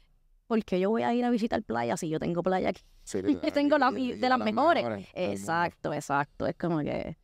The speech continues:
Speaker 1: me quiero enfocar en otras cosas primero. <laughs>
Speaker 2: Eh, ¿qué piensas de la pesca sustentable aquí? ¿Aquí, aquí hay, aquí hay pesca? Yo no sé nada de esto.
Speaker 1: Sí, sí.
Speaker 2: Ok.
Speaker 1: Aquí hay, pues, hay muchas personas que dependen de la pesca,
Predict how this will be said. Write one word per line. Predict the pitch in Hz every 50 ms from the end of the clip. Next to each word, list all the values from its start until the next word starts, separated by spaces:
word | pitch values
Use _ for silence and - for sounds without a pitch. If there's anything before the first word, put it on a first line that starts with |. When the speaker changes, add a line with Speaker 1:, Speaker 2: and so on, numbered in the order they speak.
| _ _ _ _ _
Speaker 1:
me | 180 180
quiero | 147 160 180
enfocar | 196 - - 196 208 214 202
en | 190
otras | 190 185 180 175
cosas | - - 123 135 - - -
primero. | - - - - - - - 202 - - _ _
<laughs> | _ 240 - _ - - _ _ _ _ _ _ _ _ _ _ _ _ -
Speaker 2:
Eh, | 92 104 104 101 101 101 98 98 95 95 92 92 92 90 87 85 82 80 78 78 - - - _ _ _ - - _ _ _ _ _
¿qué | - 110
piensas | 107 120 123 131 139
de | 127
la | 131 127
pesca | 117 123 117 - - 110
sustentable | 113 113 - - 107 104 - - 95 95 92 87
aquí? | - - - - - _ _ _
¿Aquí, | - 113 104 - -
aquí | 107 117 127
hay, | 147 156 -
aquí | - 131 120 131
hay | 151
pesca? | - _ - 170 135 - _ - - - - -
Yo | - 104 101
no | 110
sé | 113 - 139
nada | 113 98 95 95 92 90
de | 85 82
esto. | 82 - - - - -
Speaker 1:
Sí, | - - - - 165 117 - - _ _ _ _ _
sí. | _ - - - -
Speaker 2:
Ok. | 147 127 117 - -
Speaker 1:
Aquí | 170 170 170 - - 220 254 277 285 302 320 311 - -
hay, | 196 185 185 208 208 - - _ _
pues, | _ 185 160 156 -
hay | - 175 180
muchas | 185 185 185 190 - 214
personas | - - 247 - - 170 131 - 240 - -
que | - 220
dependen | 196 185 180 175 165 165 170 170
de | 175
la | 185 190
pesca, | - - 160 - _ - 170 214 -